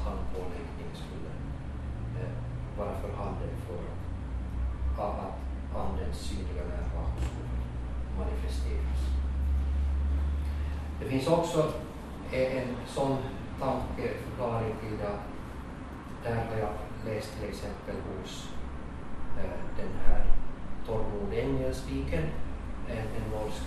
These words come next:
teolog, eh, en bok som heter Onden i ordet,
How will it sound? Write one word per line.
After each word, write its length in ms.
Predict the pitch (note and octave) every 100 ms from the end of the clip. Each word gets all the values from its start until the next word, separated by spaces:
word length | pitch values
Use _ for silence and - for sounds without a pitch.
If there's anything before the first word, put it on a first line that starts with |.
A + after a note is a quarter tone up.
| -
teolog, 420 | G#2 G2+ G2+ - - - - - - - - - -
eh, 120 | G2
en 260 | G2 G#2+ G#2
bok 200 | G2+ G2
som 140 | -
heter 240 | G2 - - - A#2
Onden 380 | A2+ A2 G2+ - -
i 80 | A2+ A#2+
ordet, 420 | A#2 - - -